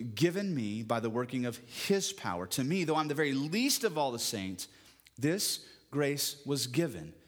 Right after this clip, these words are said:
to preach to the Gentiles the unsearchable riches of Christ." And so here, talking about himself, Paul expresses that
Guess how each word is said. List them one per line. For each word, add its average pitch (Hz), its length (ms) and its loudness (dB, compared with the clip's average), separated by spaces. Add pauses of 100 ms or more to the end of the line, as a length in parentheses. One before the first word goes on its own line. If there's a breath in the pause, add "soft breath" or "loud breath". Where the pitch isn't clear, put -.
(580 soft breath)
to 147 360 2 (680 soft breath)
preach 135 300 -2
to 151 80 -2
the 139 80 0
Gentiles 113 580 -2
the 101 80 -2
unsearchable 131 920 -2
riches 90 540 -4 (540 soft breath)
of - 100 -14
Christ." - 600 -6 (560 soft breath)
And 107 80 -4
so 120 160 2
here, 131 180 0
talking 139 340 0
about 123 160 0
himself, 123 720 -2 (1900 loud breath)
Paul 143 180 4
expresses 139 580 0
that 123 300 2